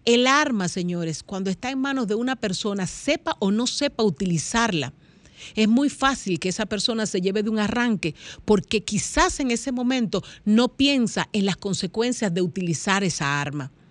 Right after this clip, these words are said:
Los países que tienen prohibición de las armas en manos de civiles inequívocamente tienen menores índices de asesinatos. Y tú podrás decir, "Bueno, pero la podría matar con un cuchillo". Sí, podría ser.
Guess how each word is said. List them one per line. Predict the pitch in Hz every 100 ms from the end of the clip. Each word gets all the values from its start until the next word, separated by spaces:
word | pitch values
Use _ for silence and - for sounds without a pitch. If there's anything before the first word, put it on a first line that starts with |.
| _ _ _ _ _ - -
Los | 220 214
países | 214 214 277 349
que | - 240
tienen | - 247 285 233 175 180 185 _ _ _
prohibición | 190 185 175 175 - 214 233 262 -
de | 185
las | 170 -
armas | 196 226 214
en | 196
manos | 185 202
de | 196
civiles | - 175 208 226 220 - - - - - - _ _ _ _
inequívocamente | 196 196 180 220 226 226 208 214 202
tienen | - 208 196
menores | 190 180 202 220 220 -
índices | 233 226 202 - 151
de |
asesinatos. | 147 170 151 151 143 139 156 - -
Y | 180
tú | 220
podrás | 240 240 240
decir, | 220 - 208
"Bueno, | 262 349
pero | 220 185
la | 180
podría | 165 180 190 247
matar | 254 214 233
con | - 233
un | 233
cuchillo". | 226 - 233 - - - _ _
Sí, | - - 254 240
podría | 180 160 185 190
ser. | - 180 160